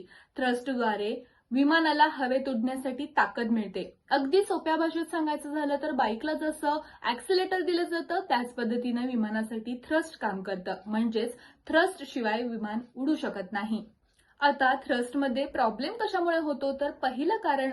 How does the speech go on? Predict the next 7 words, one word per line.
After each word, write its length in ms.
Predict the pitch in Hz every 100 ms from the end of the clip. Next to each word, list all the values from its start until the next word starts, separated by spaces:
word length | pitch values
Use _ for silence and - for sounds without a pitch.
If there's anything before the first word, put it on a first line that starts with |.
| 254
असू 180 | 254 233
शकतं 380 | 226 214 240 247
इंजिनमध्ये 640 | 262 240 226 247 233 208
बिघाड. 420 | 208 226 214 214 185 - _ - - _
टर्बाइन 560 | 311 311 294 294 302 311
ब्लेड 280 | 247 240 240 -
तुटणं 340 | 240 233 240